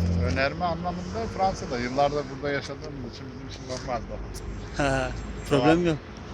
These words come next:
Speaker 1: Çünkü her zamanki gördüğümüz bir yer. Bak misal olarak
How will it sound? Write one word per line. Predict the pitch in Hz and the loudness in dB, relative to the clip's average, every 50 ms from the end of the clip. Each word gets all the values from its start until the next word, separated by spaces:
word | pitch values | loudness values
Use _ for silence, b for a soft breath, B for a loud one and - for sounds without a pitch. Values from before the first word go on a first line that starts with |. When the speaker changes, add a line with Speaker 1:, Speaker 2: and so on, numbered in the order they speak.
| - - - | -10 -8 -8
Speaker 1:
Çünkü | 120 117 113 123 123 117 113 - - - - - - - - | -6 -6 -4 -4 -4 -6 -6 -8 -10 -10 -10 -10 -10 -4 0
her | 123 127 123 | 2 2 2
zamanki | 117 - 120 113 113 113 110 110 123 | 2 0 -2 -2 -4 -4 -4 -4 -4
gördüğümüz | 123 120 123 123 120 113 117 117 120 127 117 - - | -4 -2 -2 -2 -2 -2 -2 -4 -4 -4 -4 -2 -2
bir | 120 | 0
yer. | 117 135 - - - - - - - - - - - - - | 0 0 0 0 -2 -2 -2 0 0 0 0 0 2 4 6
Bak | 147 - - | 6 6 6
misal | - - 147 147 - - 151 160 160 156 - - | 4 4 4 4 6 8 10 10 10 10 8 6
olarak | - 156 156 160 | 4 6 6 6